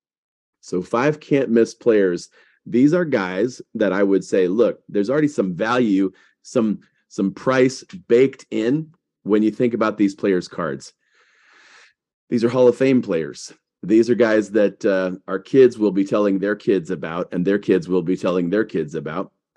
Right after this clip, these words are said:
in some different ways, how they've changed the game. And, and so here are the names maybe you could think of a sixth, or you'll be like, "Hey, how come you didn't mention Kawhi Leonard?" Well, t-, stay healthy.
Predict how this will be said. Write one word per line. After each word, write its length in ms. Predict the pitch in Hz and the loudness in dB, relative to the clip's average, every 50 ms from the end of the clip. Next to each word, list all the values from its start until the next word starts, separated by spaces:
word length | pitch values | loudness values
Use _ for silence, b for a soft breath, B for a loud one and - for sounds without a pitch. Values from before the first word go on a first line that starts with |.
| _ - | _ 2
in 160 | 165 180 185 | 2 2 2
some 240 | - 196 175 185 170 | 4 2 2 4 4
different 320 | 156 151 151 143 127 110 | 4 2 2 0 -2 -2
ways, 320 | 95 87 82 87 101 104 - | -2 -4 -4 -4 -6 -6 -6
how 180 | - 117 113 | -4 -2 0
they've 240 | 110 120 117 110 - | 4 4 4 2 2
changed 400 | - - 127 123 131 143 143 - | -2 -4 -2 0 0 -2 -4 -4
the 80 | 127 104 | -6 -2
game. 420 | 104 123 127 117 95 78 67 69 - - | 0 2 2 2 0 -2 -6 -10 -12 -10
And, 180 | 80 85 82 _ _ - | -10 -10 -10 _ _ -4
and 160 | 101 98 95 | -4 -4 -2
so 140 | - 101 95 | 0 -2 -2
here 280 | 95 - 135 143 151 143 | 0 0 0 0 0 0
are 200 | 123 120 120 113 | 2 2 2 2
the 100 | 110 98 | 2 0
names 540 | 95 104 104 98 85 78 78 82 - - _ _ _ _ _ _ _ - | 0 2 0 0 0 -2 -6 -8 -10 -14 _ _ _ _ _ _ _ -8
maybe 260 | - 156 185 196 180 180 | -4 -2 0 0 0 0
you 140 | 156 156 | -2 0
could 180 | 147 147 104 101 | 0 0 -2 0
think 200 | - 107 104 98 | 0 -2 0 0
of 220 | 101 92 87 80 - - | 0 0 0 -2 -6 -10
a 100 | - 85 | -10 -12
sixth, 420 | 80 - - 98 98 98 - - - | -10 -6 -4 -4 -4 -4 -4 -6 -4
or 60 | 92 | -2
you'll 180 | 92 92 101 92 | 0 0 0 0
be 120 | 92 98 | 2 2
like, 200 | 95 90 87 - | 2 0 0 -4
"Hey, 180 | - 160 165 151 | -4 -4 -2 0
how 140 | 156 165 | 0 -2
come 220 | 170 170 180 170 170 | -2 -2 -2 0 0
you 80 | 165 | 0
didn't 220 | 160 165 160 156 156 | 0 0 0 -2 -4
mention 320 | 156 156 151 - 151 147 | -4 -6 -4 -4 -6 -6
Kawhi 380 | 143 - 151 147 151 151 147 147 | -4 -4 -4 -2 0 0 0 0
Leonard?" 360 | 151 151 151 135 101 87 - _ _ _ _ _ - | -2 -2 0 -2 -2 -4 -6 _ _ _ _ _ -10
Well, 300 | - 90 95 98 95 _ _ _ _ _ _ _ _ _ _ _ _ _ _ _ _ _ _ _ | -4 -2 -2 -2 -4 _ _ _ _ _ _ _ _ _ _ _ _ _ _ _ _ _ _ _
t-, 120 | - - | -20 -18
stay 240 | - - - 120 104 | -14 -6 -2 -2 -2
healthy. 500 | 101 110 107 101 - - 82 85 82 - | 0 0 -4 -4 -4 -2 -4 -4 -4 -8